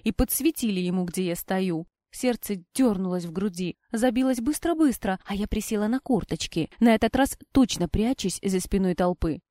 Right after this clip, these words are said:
«Зачем?» Я и сама не смогла бы объяснить. Он же меня видел. Видел ли? Не мог же он меня услышать, учуять вот так просто в гуще народа?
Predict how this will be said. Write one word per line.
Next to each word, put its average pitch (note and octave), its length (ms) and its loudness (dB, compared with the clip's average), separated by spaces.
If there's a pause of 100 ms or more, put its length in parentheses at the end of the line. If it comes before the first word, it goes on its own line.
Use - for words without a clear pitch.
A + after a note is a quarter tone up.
(120)
«Зачем?» C#4+ 540 2 (320)
Я A3+ 180 4
и G3 60 2
сама A#3+ 280 2
не A#3 100 4
смогла F3+ 360 -2
бы F3 100 0
объяснить. F3 600 -4 (140)
Он F4+ 140 10
же D#4 120 8
меня E4 300 6
видел. F3+ 520 2 (160)
Видел E3+ 420 -2
ли? D#4+ 200 2 (320)
Не G#3 140 2
мог F4 180 6
же A3 120 8
он G3+ 120 6
меня G#3 220 4
услышать, B3 720 2
учуять D4+ 560 6
вот C4 180 2
так - 220 0
просто G3 340 -2
в G3 60 -4
гуще C#4 320 2
народа? D4 540 2